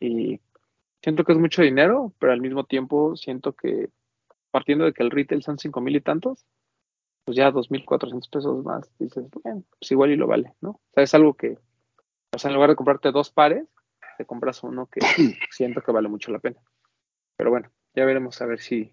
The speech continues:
si hay oportunidad de, de conseguirlo, aunque sea en reventa. Eh, felicidades a los que lo consiguieron. ¿Y qué otro par se lanzó durante esta semana?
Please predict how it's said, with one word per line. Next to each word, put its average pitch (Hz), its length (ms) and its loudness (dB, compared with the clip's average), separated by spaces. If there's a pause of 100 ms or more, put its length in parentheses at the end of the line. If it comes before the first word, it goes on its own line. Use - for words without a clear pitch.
si - 120 -4
hay 123 80 2
oportunidad 120 460 -4
de, 110 300 -2
de 117 80 -6
conseguirlo, 113 520 -2
aunque - 220 -10
sea 127 100 -4
en 120 40 -8
reventa. 180 520 4 (680)
Eh, 117 720 -4 (1300)
felicidades 127 540 2
a 107 60 -10
los 113 140 -14
que 113 100 -10
lo 110 60 -8
consiguieron. 185 580 -2 (960)
¿Y 127 120 -8
qué - 180 0
otro 160 200 2
par 147 180 2
se - 120 -6
lanzó 127 320 -4
durante 127 320 -6
esta 135 220 -16
semana? 165 520 -4